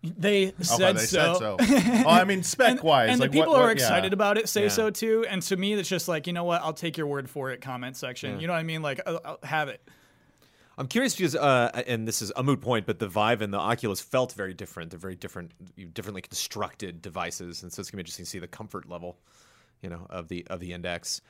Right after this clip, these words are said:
Speaker 3: Uh, I'm gonna have to check out both of these things, like, in person at, like, a C E S or an E three or something, like,
Speaker 1: Sure.
Speaker 3: before, um, you make that call.
Speaker 1: One tiny detail I
Speaker 3: There's
Speaker 1: do
Speaker 3: just, there's no way to visually sell V R. <laughs> Like, you have to experience it.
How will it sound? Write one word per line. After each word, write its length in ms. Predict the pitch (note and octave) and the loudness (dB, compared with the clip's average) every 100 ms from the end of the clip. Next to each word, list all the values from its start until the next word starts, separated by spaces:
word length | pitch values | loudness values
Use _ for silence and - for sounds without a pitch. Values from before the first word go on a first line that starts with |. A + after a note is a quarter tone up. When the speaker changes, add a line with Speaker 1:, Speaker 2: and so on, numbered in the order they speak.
| _ - | _ -4
Speaker 3:
Uh, 220 | B2 A2+ A#2+ | 2 2 2
I'm 120 | C3 | 0
gonna 120 | B2 | 2
have 100 | A2+ | -2
to 80 | A2+ | -4
check 200 | - A2+ | -6 -4
out 100 | G2+ | -2
both 220 | G2 F#2+ | -2 -4
of 40 | - | -8
these 160 | G2 | -12
things, 200 | - F2 | -12 -12
like, 120 | E2+ - | -12 -12
in 160 | G#2 E2+ | -14 -10
person 360 | F#2 - E2+ | -12 -10 -10
at, 140 | E2 D#2+ | -8 -8
like, 140 | E2 | -10
a 60 | E2+ | -10
C 320 | - E2 E2 | -10 -10 -10
E 40 | |
S 240 | D#2+ D#2+ - | -10 -10 -14
or 100 | E2 | -16
an 100 | E2 | -18
E 80 | E2 | -16
three 280 | E2+ E2+ | -14 -14
or 80 | E2+ | -14
something, 380 | E2+ E2 E2 E2 | -16 -16 -16 -18
like, 120 | E2+ | -14
Speaker 1:
Sure. 100 | E3+ | -10
Speaker 3:
before, 320 | F3 F2 E2 _ _ _ _ _ _ _ - | -8 -10 -12 _ _ _ _ _ _ _ -18
um, 300 | E2 E2 E2 _ - | -16 -16 -18 _ -20
you 80 | F#2 | -16
make 140 | F2 | -12
that 160 | E2+ - | -12 -8
call. 300 | E2+ E2+ - _ _ | -8 -8 -12 _ _
Speaker 1:
One 180 | F#3+ G#3 | -6 -4
tiny 280 | A#3 A#3 E3+ | -2 -4 -4
detail 300 | D#3+ D#3+ D3 | -6 -4 -4
I 60 | |
Speaker 3:
There's 140 | C#3+ C#3+ | 0 -2
Speaker 1:
do 40 | |
Speaker 3:
just, 120 | B2+ - | -2 -4
there's 160 | A#2+ A#2 | -6 0
no 140 | C3+ | 2
way 160 | G#2+ G#2 | 2 -2
to 80 | F2 | -6
visually 420 | G#2 F#2+ F#2 F2+ | -8 -8 -12 -12
sell 240 | - E2+ | -10 -8
V 140 | E2 E2 | -10 -12
R. 180 | F#2 - | -14 -14
<laughs> 60 | - | -14
Like, 200 | F#2+ G#2+ | -12 -10
you 100 | F2 | -8
have 160 | F2+ | -8
to 60 | F#2+ | -10
experience 540 | E2 - - E2+ E2 | -14 -14 -12 -12 -12
it. 80 | E2 | -16